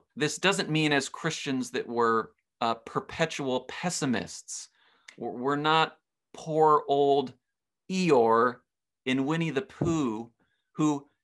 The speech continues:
can only see the glass half empty and really only sees the negative side of what might be coming in the future. He only sees the worst case scenario. Um, no, Christian lament isn't pessimism. It's actually, lament is,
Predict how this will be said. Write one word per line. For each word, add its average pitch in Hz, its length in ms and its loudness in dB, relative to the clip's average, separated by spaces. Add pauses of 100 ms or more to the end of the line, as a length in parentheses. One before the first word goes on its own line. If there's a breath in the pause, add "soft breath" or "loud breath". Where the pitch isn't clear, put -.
(120)
can 160 200 -6
only 175 400 0
see 165 220 -4
the 143 140 0
glass 143 480 2
half 147 320 2
empty 156 400 0
and 147 120 0
really 196 220 4
only 170 320 -2
sees 165 480 -6
the 143 160 0
negative 160 640 0
side 135 420 0
of 120 100 -2
what 139 220 0
might 139 200 -4
be 135 100 -4
coming 151 380 -4
in 131 80 -4
the 131 80 -4
future. 147 460 -8
He 131 140 -4
only 156 200 -2
sees 156 240 -8
the 131 100 -2
worst 139 420 -2
case 131 300 -10
scenario. 127 720 -6 (480 soft breath)
Um, 156 260 -4 (460)
no, - 180 -12 (200)
Christian - 480 -4
lament 165 480 -2 (100)
isn't 165 300 -6 (500)
pessimism. 113 880 -8 (420)
It's 180 240 -4
actually, 196 420 -2
lament 196 440 0
is, 160 240 -6